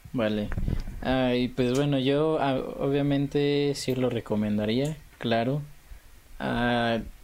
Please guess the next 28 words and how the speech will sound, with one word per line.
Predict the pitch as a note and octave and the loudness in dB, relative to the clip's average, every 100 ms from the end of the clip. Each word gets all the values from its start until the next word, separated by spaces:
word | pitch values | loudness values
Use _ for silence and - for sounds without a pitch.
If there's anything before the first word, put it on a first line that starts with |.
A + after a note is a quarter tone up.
| - - | -20 -6
lo | C3 A#2 | -2 2
volvería | A2+ A#2 A#2 B2 | 2 2 2 2
a | |
ver, | B2+ C3+ D3 | 2 2 2
lo | C3+ G#2+ | 0 0
voy | A2 | 2
a | A#2 | 2
vo-, | A#2 A#2 - | 2 0 0
volver | B2 A#2 B2 | 0 2 4
a | C3 | 4
ver. | B2 D#3+ - - - - - - - | 2 0 -2 -12 -20 -20 -20 -20 -2
Y | E3+ F#3 G3 G3+ G3+ G3+ G3+ G3 - - - - - | 2 2 4 4 4 4 4 2 -2 -8 -18 -12 -2
mi, | D#3+ D#3 D3+ D3 C#3+ | 0 2 2 2 0
mi | C#3 C3+ | 0 2
rating, | D#3 D#3+ E3 F3 | 2 2 0 0
pues, | F3 C#3 C3+ C3+ - - | 2 2 0 -2 -10 -2
es, | D3+ D#3+ D3+ D3+ - - - - - - - - - - - - - | 2 2 0 -4 -14 -20 -20 -20 -20 -20 -20 -20 -20 -20 -20 -18 -8
mm, | E3 E3+ E3 C#3+ - - - - - - - | -2 0 0 0 -6 -14 -14 -14 -16 -16 -2
lo, | D#3 | 0
lo | B2+ D#3+ D#3 | 2 2 4
voy | F#3+ | 4
a | |
dejar | F3+ C#3 D#3 | 2 2 2
en | D3 | 2
nueve. | B2 A#2 A2 | 2 2 2
La | A2+ | 2
verdad | A#2 B2+ | 4 4
es, | C#3 C3+ - | 2 0 -4